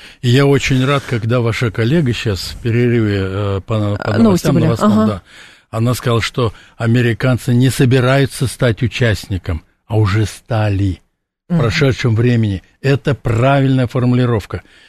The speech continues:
Speaker 1: И, кстати, по формулировкам хочу сказать, они играют колоссальную роль.
Speaker 2: Ли Страсс. Великобритания
Speaker 1: Да,
Speaker 2: заявила
Speaker 1: да.
Speaker 2: Украине, что никогда не призна-, это попытки, понятно, России,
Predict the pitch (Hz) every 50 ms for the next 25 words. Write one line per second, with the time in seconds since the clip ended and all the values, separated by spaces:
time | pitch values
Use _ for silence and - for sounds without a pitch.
0 | _ _ - 113 - - - 151 139 - 139 131 120 - - 151 139 - - 139
1 | 135 131 135 131 139 139 165 208 214 - - 156 117 90 - - - - _ _
2 | - 131 113 - 160 151 - - - 127 110 123 127 120 - - 123 127 135 139
3 | 143 143 127 107 127 143 147 139 135 120 - - 165 170 165 160 139 - - 151
4 | 143 127 120 110 110 110 110 110 117 110 107 240 302 - - - 311 214 160 -
5 | - - - _ _ _ _ - 185 175 135 147 196 214 - 247 262 285 294 285
6 | 277 220 226 240 233 240 262 269 262 254 247 - 254 254 262 247 240 247 233 -
7 | - 254 247 240 - 240 220 190 208 233 240 240 - 233 220 220 - - 196 -
8 | 196 - 190 - 208 180 - 180 - 175 180 180 165 160 175 165 165 156 - 180
9 | 185 185 - - 196 175 160